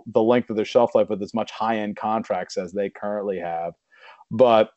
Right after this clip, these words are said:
again, how Seattle's gonna structure, what, you know, what their focus is gonna be. We do know, you know, obviously they've put a lot of investment in their front office. Um, we know that obviously with each hire that they've obviously made.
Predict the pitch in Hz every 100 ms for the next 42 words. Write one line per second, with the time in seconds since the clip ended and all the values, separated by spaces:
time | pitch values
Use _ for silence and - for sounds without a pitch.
0 | _ - 131 185 156 101 - - - 131
1 | 131 156 139 135 139 151 147 - 131 117
2 | - 127 117 117 117 107 101 113 117 127
3 | 110 107 117 113 123 - 117 - - 113
4 | - 110 98 107 104 98 95 95 123 120
5 | 113 110 110 107 - _ _ _ _ _
6 | _ - 110 113 113 113 117 101 110 107
7 | - 101 104 110 120 123 127 131 - -
8 | 110 110 104 117 107 - 113 110 120 113
9 | 107 107 - 117 107 104 107 127 - _
10 | _ _ _ _ 92 92 92 117 101 104
11 | 104 107 104 104 101 - 107 - _ 107
12 | 92 107 101 107 - - 104 104 104 101
13 | 101 98 95 95 95 - 95 98 101 98